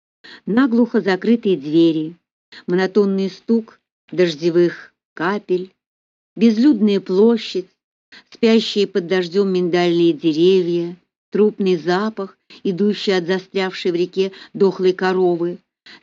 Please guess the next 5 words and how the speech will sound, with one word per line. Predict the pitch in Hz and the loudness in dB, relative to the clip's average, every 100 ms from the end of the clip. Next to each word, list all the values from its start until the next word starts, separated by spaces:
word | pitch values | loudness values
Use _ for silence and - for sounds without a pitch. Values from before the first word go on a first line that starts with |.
| _ | _
стая | 214 196 190 | -2 0 0
стервятников, | 180 - 190 170 180 202 - 180 180 185 185 _ _ - - | -2 -4 -2 0 0 -2 -6 -10 -8 -10 -10 _ _ -14 -2
ленивые | 202 208 226 220 208 214 | 2 6 6 6 4 2
удары | 202 214 208 196 | 2 0 -2 -6
колокола, | - 202 214 196 196 185 185 | -2 2 2 -2 -6 -8 -8